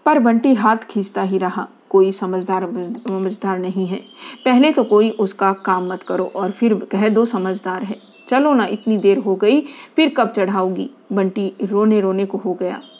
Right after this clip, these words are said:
"मैंने कहा ना, मैं चढ़ा दूंगी।" मम्मी जैसे झुंझला आई थी। उन्होंने अपना हाथ खींच लिया। एकाएक डॉक्टर साहब उठ खड़े हुए। "चलो, तुम बंटी का काम करो, मैं तो वैसे भी चलने ही वाला था।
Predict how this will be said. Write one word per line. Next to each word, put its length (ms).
"मैंने 240
कहा 280
ना, 120
मैं 120
चढ़ा 340
दूंगी।" 360
मम्मी 240
जैसे 420
झुंझला 380
आई 180
थी। 260
उन्होंने 280
अपना 280
हाथ 220
खींच 400
लिया। 280
एकाएक 400
डॉक्टर 340
साहब 340
उठ 140
खड़े 240
हुए। 260
"चलो, 240
तुम 240
बंटी 320
का 140
काम 260
करो, 340
मैं 240
तो 100
वैसे 260
भी 140
चलने 300
ही 140
वाला 300
था। 260